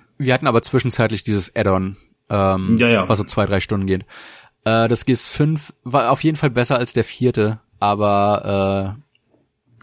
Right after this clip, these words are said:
Speaker 1: ich
Speaker 2: Aber der
Speaker 1: hoffe
Speaker 2: vierte hatte Wind. <laughs>
Speaker 1: Ja, ja, irgendwie nur Gimmicks bei dem Spiel. Äh, d-,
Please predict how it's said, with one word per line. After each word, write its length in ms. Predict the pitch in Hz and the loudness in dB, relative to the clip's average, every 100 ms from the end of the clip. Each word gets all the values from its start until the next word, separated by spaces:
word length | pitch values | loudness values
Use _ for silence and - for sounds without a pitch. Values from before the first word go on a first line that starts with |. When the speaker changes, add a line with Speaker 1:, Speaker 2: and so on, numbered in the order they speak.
| - | -8
Speaker 1:
ich 100 | 127 | -2
Speaker 2:
Aber 120 | 127 | 0
der 80 | - | 2
Speaker 1:
hoffe 80 | 127 | 2
Speaker 2:
vierte 180 | 123 139 | 2 2
hatte 280 | 151 139 120 | 0 0 0
Wind. 360 | 208 247 - - _ | 0 0 -2 -8 _
<laughs> 80 | 185 - 147 - - - - | -4 -2 -4 -6 -14 -8 -2
Speaker 1:
Ja, 360 | 110 104 110 - - - _ _ _ - | 2 4 2 0 -10 -20 _ _ _ -8
ja, 300 | 101 92 95 _ | -2 -2 -4 _
irgendwie 320 | - 143 127 120 | -4 0 2 2
nur 160 | 131 | 0
Gimmicks 520 | 117 110 104 95 - | 0 2 2 0 -4
bei 120 | - 98 | -4 -2
dem 120 | 95 | -2
Spiel. 440 | - 101 95 98 - - | -2 -2 0 -2 -8 -2
Äh, 300 | 107 101 98 - - - - - - _ _ _ _ _ | 0 0 -2 -8 -20 -20 -20 -20 -20 _ _ _ _ _
d-, 140 | - | -8